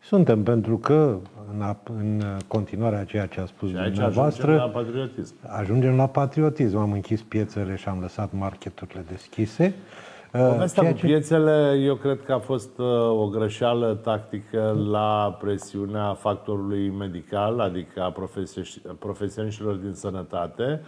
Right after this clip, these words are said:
Speaker 2: Cred că a fost o analiză superficială. Dovadă este că după o lună s-au redeschis piețele și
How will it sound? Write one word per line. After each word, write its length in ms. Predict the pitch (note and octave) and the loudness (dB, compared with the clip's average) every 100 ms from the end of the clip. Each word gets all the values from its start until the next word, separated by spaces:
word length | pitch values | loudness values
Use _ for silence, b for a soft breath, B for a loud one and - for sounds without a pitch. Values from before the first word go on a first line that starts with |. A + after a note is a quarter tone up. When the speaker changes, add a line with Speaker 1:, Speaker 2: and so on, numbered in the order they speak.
| B B B B B - | B B B B B -10
Speaker 2:
Cred 180 | D3+ | -4
că 80 | D3+ | 2
a 60 | C#3+ | 2
fost 360 | - C#3 G#2+ | 4 0 0
o 160 | C3+ B2 | 0 2
analiză 460 | A#2+ A2+ A2+ A2 C3+ | 2 0 -4 -2 -2
superficială. 960 | A#2 B2+ A2+ G#2+ G#2+ - G2+ F#2+ A#2 B2+ | -2 -6 -6 -6 -8 -4 -2 0 -2 -4
Dovadă 360 | A2 A#2+ G#2+ A2+ | -2 -2 -2 -6
este 240 | G#2+ G#2+ | -6 -10
că 60 | A2 | -6
după 240 | G#2+ G2+ | -6 -4
o 140 | G2+ G#2 | -2 -2
lună 400 | A#2 A#2+ F2+ F2+ | -2 -4 -4 -6
s-au 460 | D#2+ F#2+ F#2 F#2 F#2 | -8 -6 -4 -4 -4
redeschis 580 | A#2+ G#2+ F#2 - G2+ F2+ | -4 -4 -4 -6 -8 -8
piețele 720 | - G2 F2 - F#2 G2+ B2+ | -8 -6 -6 -8 -6 -4 -4
și 240 | G#2+ - | -8 -8